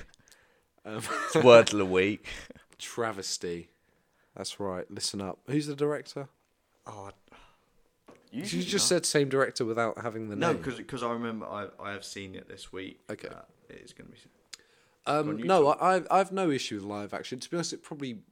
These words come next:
Speaker 2: works better as animation just because of the
Speaker 1: Yeah.
Speaker 2: demographic, really. Um,
Speaker 1: Dean Dubois?
Speaker 2: Sure. No, I, li-, I, I, I, I, do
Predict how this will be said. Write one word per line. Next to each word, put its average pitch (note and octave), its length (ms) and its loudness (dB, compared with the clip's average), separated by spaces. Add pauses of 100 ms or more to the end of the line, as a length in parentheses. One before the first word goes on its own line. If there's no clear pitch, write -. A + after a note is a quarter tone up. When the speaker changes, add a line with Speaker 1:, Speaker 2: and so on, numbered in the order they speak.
Speaker 2:
works A2+ 360 -6
better G2+ 360 -8
as F#2+ 100 -10
animation F#2 640 -12
just - 300 -16
because F#2 320 -14
of F2 220 -20
the F2 260 -6 (560)
Speaker 1:
Yeah. - 140 -8
Speaker 2:
demographic, F#2 560 -8
really. F2 420 -10 (840)
Um, F2+ 380 -14 (1400)
Speaker 1:
Dean G#2+ 300 -10
Dubois? G#2 460 -16 (580)
Speaker 2:
Sure. F2+ 560 -10 (1500)
No, A#3 180 0
I, D#3+ 220 4
li-, G#3 220 -4 (100)
I, E3+ 160 4
I, F3 260 2 (200)
I, - 60 -8 (520)
I, C#3 120 0
do C3 60 -12